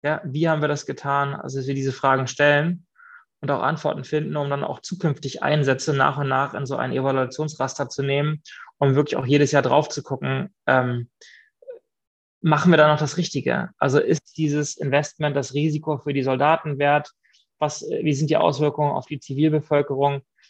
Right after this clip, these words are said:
damit eben kein zweites Afghanistan entsteht, ähm, in dem wir quasi in einem Einsatz sind,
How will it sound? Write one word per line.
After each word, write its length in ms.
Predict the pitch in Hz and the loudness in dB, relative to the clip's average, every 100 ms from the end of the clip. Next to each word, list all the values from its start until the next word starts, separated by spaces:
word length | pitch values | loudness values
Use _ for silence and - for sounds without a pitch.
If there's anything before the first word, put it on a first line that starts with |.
| _ | _
damit 260 | 143 147 151 | 0 2 2
eben 180 | 151 139 | -2 -2
kein 340 | 131 147 156 | 0 2 2
zweites 420 | 151 139 139 - | -2 -2 -2 -4
Afghanistan 1000 | 120 - 147 175 170 - 123 123 127 139 _ | -12 -2 0 2 0 -4 -6 -6 -8 -16 _
entsteht, 640 | - 127 - 143 160 170 - _ _ _ _ _ - | -10 -8 -4 2 2 2 -6 _ _ _ _ _ 0
ähm, 600 | 139 139 139 135 139 139 - - | 2 4 2 -4 -6 -8 -14 -8
in 160 | 147 | -4
dem 260 | 135 147 147 | 2 2 4
wir 120 | 143 | 2
quasi 400 | - 147 139 143 | 4 2 4 2
in 80 | 131 | -2
einem 220 | 131 135 | 0 0
Einsatz 440 | 120 147 147 139 - | 0 0 0 -4 -2
sind, 300 | 143 143 | -4 -4